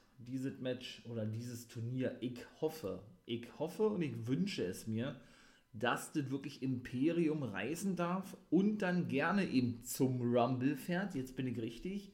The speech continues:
und da dann ihre Titelchance bekommen gegen die Usos. Ich bin mir jetzt gerade nicht ganz sicher, ob das denn definitiv stattfinden wird beim Rumble oder ob es in der nächsten Smackdown stattfinden wird.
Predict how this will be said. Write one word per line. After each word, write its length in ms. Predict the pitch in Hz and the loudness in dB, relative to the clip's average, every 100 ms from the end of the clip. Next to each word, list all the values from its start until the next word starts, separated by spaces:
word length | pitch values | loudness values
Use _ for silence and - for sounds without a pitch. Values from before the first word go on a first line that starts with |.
| - | -10
und 180 | 127 113 | -6 -2
da 140 | 104 | 0
dann 200 | 120 120 | 0 -2
ihre 520 | 117 117 117 117 117 - - _ - | -2 -2 2 2 2 -4 -16 _ -12
Titelchance 1500 | - 139 143 143 139 - - - - - 117 131 127 - - _ - | -8 2 4 4 0 -12 -20 -20 -10 -4 0 0 -2 -6 -10 _ -8
bekommen 640 | 123 - 117 123 120 120 - - - | -6 -2 0 2 2 0 -6 -18 -10
gegen 400 | 104 107 107 110 | 0 4 4 2
die 160 | 110 | 0
Usos. 640 | 107 120 117 92 78 - - | -2 -2 -2 -2 -4 -8 -12
Ich 220 | - 113 | -8 -4
bin 160 | 113 156 | -2 -2
mir 120 | 156 | -2
jetzt 200 | 143 - | -2 -4
gerade 260 | 123 127 139 | -4 -2 0
nicht 160 | 131 | -2
ganz 140 | 127 110 | -2 -4
sicher, 320 | 117 131 - | -4 -4 -4
ob 220 | 107 - | -6 -2
das 260 | 120 113 - - - - _ - | 0 0 -2 -16 -20 -20 _ 0
denn 460 | 113 107 107 101 | 4 6 4 2
definitiv 920 | 107 117 131 120 120 110 117 131 127 - | 0 2 2 0 -2 -2 -2 -2 -4 -8
stattfinden 720 | - - 110 113 - 117 107 | -8 -6 -6 -8 -4 -2 0
wird 160 | 117 117 | -2 -2
beim 260 | 107 98 | -2 -2
Rumble 340 | 98 131 170 151 | -2 4 6 6
oder 180 | 143 127 | 6 2
ob 100 | 123 | 0
es 140 | - | -4
in 80 | 120 | -2
der 100 | 117 | 0
nächsten 400 | 110 113 - 107 | 0 -4 -4 -6
Smackdown 420 | 110 98 95 95 | -4 -4 -2 -6
stattfinden 440 | - 87 - 90 | -6 -10 -10 -12
wird. 140 | 90 | -12